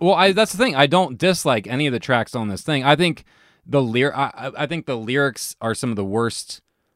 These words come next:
that he's had, and, but I would say the same thing about Life of Pablo. I think as a lyricist, he's just dropped. Uh, and you say you like that he's gone to a more sing-songy style, and I don't mind that necessarily as a style, but I think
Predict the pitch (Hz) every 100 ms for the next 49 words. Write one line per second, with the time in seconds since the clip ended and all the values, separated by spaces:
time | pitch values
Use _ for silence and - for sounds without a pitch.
0 | _ _ _ - 113 123 110 113 113 110
1 | 113 123 127 123 143 117 139 120 120 110
2 | 107 110 98 117 117 95 90 101 120 117
3 | - 120 110 90 - 107 143 127 113 95
4 | 117 98 - 107 95 95 104 107 92 -
5 | 117 110 131 127 - 139 180 - 165 131
6 | 123 131 127 117 - 95 107 92 117 107
7 | 104 95 92 - 143 139 - 113 104 92
8 | - 98 92 87 87 _ _ _ - 123
9 | 123 131 151 131 131 123 113 110 113 -
10 | 113 101 95 90 - 131 123 113 101 98
11 | 98 - 113 104